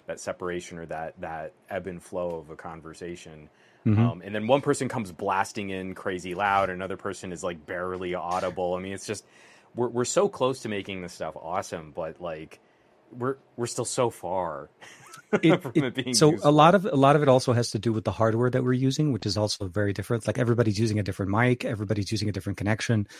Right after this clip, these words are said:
Speaker 2: There's so many parts of that equation. Like, what we have right now is, is this is a pre-constructed setup, right? We use this every week. You
Speaker 1: Mm-hmm.
Speaker 2: use it for your show. I use it for mine. It's pretty much easy to go. And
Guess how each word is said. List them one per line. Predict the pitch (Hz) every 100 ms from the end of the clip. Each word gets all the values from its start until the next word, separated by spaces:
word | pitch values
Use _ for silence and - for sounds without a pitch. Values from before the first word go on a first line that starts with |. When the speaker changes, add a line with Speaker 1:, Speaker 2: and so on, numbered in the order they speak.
| - - _
Speaker 2:
There's | 120 110
so | - - 143
many | 143 117
parts | - 123 123 -
of | 107
that | 104 101
equation. | 101 110 107 104 107 101 90 85 _ _ _ _ _ _ _ - -
Like, | 147 -
what | 143
we | 165
have | 160 127
right | 120
now | 120 110
is, | 110 -
is | 131 -
this | 165 190
is | 147
a | 127 -
pre-constructed | 147 131 107 - 110 - 92
setup, | - 135 - 107
right? | 110
We | 107
use | 104 120 110
this | 110 -
every | 113 101
week. | 110 143 131 113
You |
Speaker 1:
Mm-hmm. | 107
Speaker 2:
use | 107
it | 104
for | 113
your | 101 107
show. | - 123 117 - - - -
I |
use | 107 107
it |
for | -
mine. | 101 107 107 101 - -
It's | -
pretty | - 165 147
much | 143 -
easy | 143 117 110
to |
go. | 92 101 101 98 117
And | 107 107 104